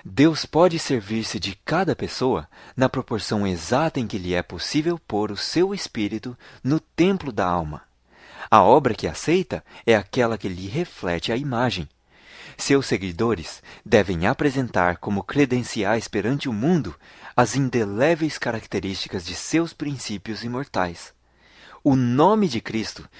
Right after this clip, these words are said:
devia ser a senha, a insígnia, o laço de união,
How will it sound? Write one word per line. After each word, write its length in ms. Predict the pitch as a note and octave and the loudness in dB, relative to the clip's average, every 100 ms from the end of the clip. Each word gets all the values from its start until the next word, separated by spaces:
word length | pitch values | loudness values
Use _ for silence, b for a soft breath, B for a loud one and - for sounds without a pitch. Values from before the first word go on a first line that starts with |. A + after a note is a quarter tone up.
| B | B
devia 360 | - G#2+ G2+ F#2+ | -6 -4 -2 -2
ser 220 | - G#2 | 0 0
a 100 | C3 | 0
senha, 600 | C#3+ - G2+ F#2+ F#2 F2+ B B | -2 -2 -2 0 -2 -6 B B
a 100 | - | -2
insígnia, 800 | G2+ G#2+ F#2+ - C#3 A#2+ F#2+ E2 B B - | -2 -2 -4 0 0 0 -4 -6 B B -4
o 80 | |
laço 520 | A2 G#2 B2 F3 - D3+ | -2 4 4 4 -2 -4
de 120 | D3 | -2
união, 460 | D#3 D#3 A2+ F2+ | -2 0 -2 -2